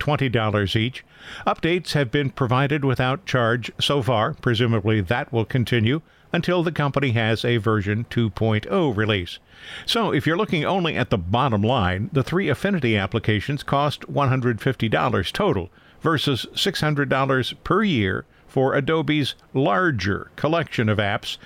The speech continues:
or one hundred twenty dollars per year for the Adobe Photography plan. Looking at just the bottom line is a horrible way to make a buying decision, though. So let's look at the features that are new in version one point eight of Affinity's applications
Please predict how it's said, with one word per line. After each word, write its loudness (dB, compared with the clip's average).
or 0
one 0
hundred 0
twenty 0
dollars 2
per -2
year 2
for 0
the 2
Adobe 0
Photography -2
plan. -2
Looking 0
at -4
just 0
the 2
bottom 0
line 0
is 0
a 2
horrible 0
way 2
to 2
make 0
a 2
buying 2
decision, 2
though. -2
So 0
let's -2
look 0
at -2
the 0
features 0
that 2
are 2
new 2
in 0
version 0
one 2
point 0
eight 0
of 0
Affinity's 0
applications 0